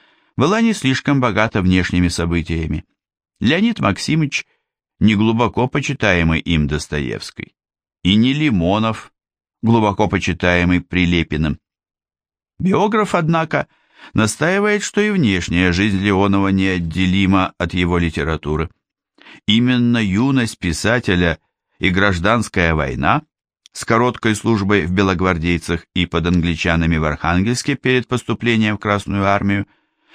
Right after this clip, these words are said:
леоновскую литературу сделала и определила.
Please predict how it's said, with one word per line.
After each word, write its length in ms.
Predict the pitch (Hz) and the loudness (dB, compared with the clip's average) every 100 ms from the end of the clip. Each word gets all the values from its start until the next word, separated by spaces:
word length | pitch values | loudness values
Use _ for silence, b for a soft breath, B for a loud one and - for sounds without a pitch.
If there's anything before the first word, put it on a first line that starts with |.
| B | B
леоновскую 680 | - 127 208 220 196 - 160 | 0 2 2 0 -2 -2 0
литературу 680 | 147 135 127 120 117 165 139 | 0 -2 -2 -2 -2 -2 -2
сделала 640 | 101 92 160 151 139 131 | -2 -2 0 0 -2 -2
и 260 | 123 - 107 - | -4 -2 -2 0
определила. 840 | 101 - 95 95 92 87 78 60 | -4 -2 -2 0 0 0 0 -2